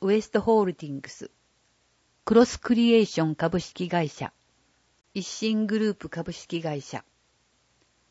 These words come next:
薬の進歩一、株式会社ティーアールシーワークシステム、県立広島大学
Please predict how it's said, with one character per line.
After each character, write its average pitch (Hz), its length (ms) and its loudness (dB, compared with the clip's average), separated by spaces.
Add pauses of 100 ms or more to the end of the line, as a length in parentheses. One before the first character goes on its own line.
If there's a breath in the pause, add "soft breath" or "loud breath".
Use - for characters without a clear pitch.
(460)
薬 247 380 4
の 233 140 6
進 226 320 2
歩 160 220 0
一、 - 420 -10 (960)
株 226 240 0
式 - 300 -4
会 240 200 4
社 - 300 -4 (120)
テ 240 100 0
ィ 262 140 4
ー 254 100 4
ア - 20 4
ー 247 40 0
ル 240 80 0
シ 202 340 -4
ー - 20 -4
ワ 185 120 4
ー 208 40 0
ク - 100 -14
シ 214 140 -8
ス - 160 -12
テ 156 140 -4
ム、 135 120 -10 (800)
県 220 240 0
立 214 240 -2
広 202 260 -2
島 196 240 -4
大 180 280 -2
学 139 320 -10